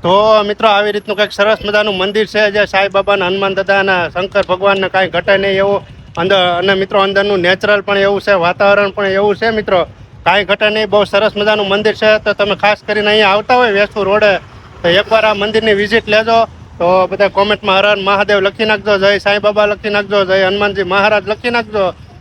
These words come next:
તો આવી રીતનું કંઈક હતું મંદિર. તો ચાલો મિત્રો મળીશું હવે આપણે એક બીજા નવા મિની વ્લોગમાં.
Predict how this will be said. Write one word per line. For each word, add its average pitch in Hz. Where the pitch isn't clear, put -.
તો 165
આવી 185
રીતનું 208
કંઈક 196
હતું 202
મંદિર. 208
તો 160
ચાલો 214
મિત્રો 196
મળીશું 196
હવે 202
આપણે 196
એક 185
બીજા 202
નવા 202
મિની 196
વ્લોગમાં. 220